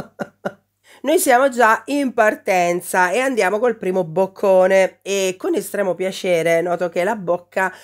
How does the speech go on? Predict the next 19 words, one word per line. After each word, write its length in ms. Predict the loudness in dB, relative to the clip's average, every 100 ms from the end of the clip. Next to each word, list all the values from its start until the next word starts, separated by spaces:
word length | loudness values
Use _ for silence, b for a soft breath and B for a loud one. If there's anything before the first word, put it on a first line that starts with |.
| B B
durante 340 | -2 0 2
la 80 | 2
masticazione 800 | 0 -2 -4 -4 -4 -2 -2 0
resta 380 | 0 -2 -2 -4
chiusa. 760 | -2 -4 -4 0 0 0 -4 _ B B B
Ah 180 | -8 -6
no, 360 | -4 -6 -10 _ _ _ _
come 260 | -6 -4 -2
non 180 | -2 -2
detto. 540 | -4 -8 -12 -14 _ _ b b
Il 200 | -2 0
rapporto 640 | 2 2 4 4 2 0
è 220 | 2 2 0
uno 260 | -2 2 4
a 100 | 4
due, 500 | 0 -2 -2 -2 -6
cioè 380 | -2 0 0 -2
un 200 | -6 -2
boccone 680 | -2 -2 0 2 4 0 -4